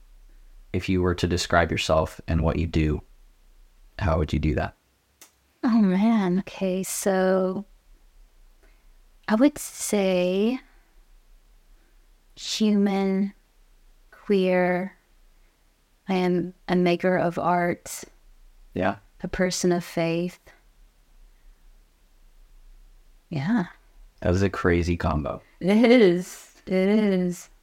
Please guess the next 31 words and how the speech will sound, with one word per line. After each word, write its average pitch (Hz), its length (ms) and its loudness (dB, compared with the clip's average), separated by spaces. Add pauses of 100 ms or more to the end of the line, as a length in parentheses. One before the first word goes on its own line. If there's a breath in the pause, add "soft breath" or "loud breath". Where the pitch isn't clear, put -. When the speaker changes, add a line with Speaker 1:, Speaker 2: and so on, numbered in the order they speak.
Speaker 1:
I - 100 2
feel 101 220 2
like 98 260 2
the, 90 280 2
uh, 80 260 2
the 87 120 -2
different 90 300 -2
aspects - 480 -4
of 85 100 -6
that 76 240 -4
are 80 140 -2
gonna 80 260 -4
come 82 260 -2
up 76 240 -2 (640)
throughout 78 540 0 (280)
our - 180 -4
conversation 87 800 0
today. 107 340 -2 (100)
So, 82 440 0 (720)
um, 82 420 -4 (1300)
yeah, 123 160 6
you, 92 260 2
you 95 180 0
don't 110 180 2
typically - 380 -2
hear, 90 360 0
like, 78 420 -4 (600)
the - 120 0
four 78 340 0
of 73 100 0
those 71 480 -4